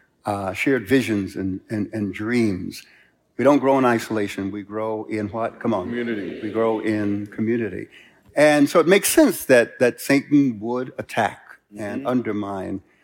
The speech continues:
Speaker 1: uh, in any way that he can and
Speaker 2: Yep.
Speaker 1: try to steal the power of the only, uh, entity that Jesus declared will live from generation to generation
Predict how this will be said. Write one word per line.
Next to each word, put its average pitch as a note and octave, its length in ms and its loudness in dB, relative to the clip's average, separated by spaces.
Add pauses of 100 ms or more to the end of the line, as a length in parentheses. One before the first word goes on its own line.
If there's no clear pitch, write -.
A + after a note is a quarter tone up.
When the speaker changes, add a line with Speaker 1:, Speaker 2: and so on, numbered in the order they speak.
(160)
Speaker 1:
uh, G2 180 -6
in A2+ 180 0
any C3 240 6
way A#2+ 280 -2
that A2+ 140 -2
he A2+ 100 0
can C3+ 580 0
and - 0 -
Speaker 2:
Yep. G#2 160 -4
Speaker 1:
try A#2+ 200 4
to G#2+ 80 0
steal B2 460 0
the G2+ 80 -6 (340)
power C#3 520 2 (320)
of A#2+ 400 0
the A#2+ 300 -4 (140)
only, F3 760 4 (280)
uh, G#2 300 2 (100)
entity A#2+ 840 0 (500)
that A2+ 600 -2 (100)
Jesus B2+ 420 -4
declared A2+ 880 -6 (280)
will A2+ 300 -6
live C3 260 -4
from G#2 320 -6
generation A#2+ 600 -4
to B2+ 100 -12
generation A2 840 -8